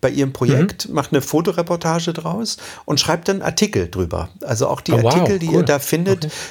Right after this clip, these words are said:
Speaker 1: das sind immer so dreiteilige Artikel über das Projekt. Ähm, das heißt also, ich, meistens ist das so, ich, dass ich um neun, um zehn Uhr dann komme und dass man erstmal ein bisschen quatscht, wo-, worum geht's da?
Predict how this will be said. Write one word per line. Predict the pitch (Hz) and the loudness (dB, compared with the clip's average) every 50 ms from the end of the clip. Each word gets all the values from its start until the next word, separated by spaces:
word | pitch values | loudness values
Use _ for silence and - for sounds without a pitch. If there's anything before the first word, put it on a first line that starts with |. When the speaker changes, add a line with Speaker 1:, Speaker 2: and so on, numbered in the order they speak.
| - - | -10 -2
Speaker 1:
das | - 123 - | -2 0 0
sind | - 160 | 0 0
immer | 151 139 131 123 | 0 0 0 2
so | 120 131 127 123 127 | 2 2 0 0 -2
dreiteilige | - 120 117 131 139 - - 143 143 143 139 131 120 | -2 -2 0 -2 -2 -2 -4 -2 -2 0 0 -2 -2
Artikel | 117 110 - - 170 170 175 170 165 165 170 | -4 -4 -6 -6 -6 -2 -2 0 0 0 -2
über | - - 175 170 175 156 | -2 -2 -2 2 2 2
das | 139 135 - | 2 0 -2
Projekt. | - - 131 139 151 156 - - - - - - - - - - - | -2 -2 0 0 0 -2 -4 -12 -18 -18 -18 -18 -18 -18 -14 -4 0
Ähm, | 143 131 131 131 139 139 135 131 131 147 - | 0 2 2 0 -2 -2 -2 -2 -4 -4 -4
das | - 127 - 180 | -2 0 2 2
heißt | 175 170 - | 2 0 -2
also, | 151 139 151 | -2 -2 -2
ich, | 165 - - - _ - 202 - - - 113 120 131 | -2 -4 -6 -10 _ -20 -20 -20 -20 -20 -20 -18 -14
meistens | 127 107 113 127 127 - - - 147 - - | -8 -6 -2 0 0 0 0 -2 -4 -4 0
ist | - - - - | 0 0 0 2
das | 143 127 - - | 0 0 0 2
so, | 131 123 123 131 | 2 2 2 2
ich, | 117 113 - | 0 -4 -6
dass | - 123 107 | -6 -6 -4
ich | 117 113 | -4 -4
um | 113 107 107 | -2 -2 -2
neun, | 107 117 131 139 139 135 | 0 2 2 2 2 0
um | 120 110 - | -2 -4 -2
zehn | - 139 131 123 127 | 0 0 0 0 0
Uhr | 123 117 113 110 110 | 0 0 0 0 0
dann | 110 - 107 104 101 98 | -2 -4 -4 -4 -4 -6
komme | - - 170 165 147 143 139 135 131 131 123 | -2 -2 0 2 2 2 2 2 0 -2 -4
und | 87 - 123 117 110 107 107 - - | -4 -2 -2 0 0 -2 -4 -4 -4
dass | 113 - - - | -4 -4 -4 -4
man | 113 104 104 | -2 -2 -2
erstmal | 104 - 110 - - 117 104 101 101 | -4 -4 -6 -4 -4 -2 -2 -2 -2
ein | 104 110 113 | -4 -6 -8
bisschen | 113 - - 120 | -8 -8 -10 -8
quatscht, | - - 165 160 160 - - - - - | -4 -2 -2 0 0 -2 -6 -6 -6 -6
wo-, | 127 123 127 | -8 -6 -4
worum | 127 117 - 123 117 120 | -6 -6 -4 -4 -4 0
geht's | - 165 160 156 - | 0 0 0 0 0
da? | - 147 135 135 131 | 0 2 0 0 -2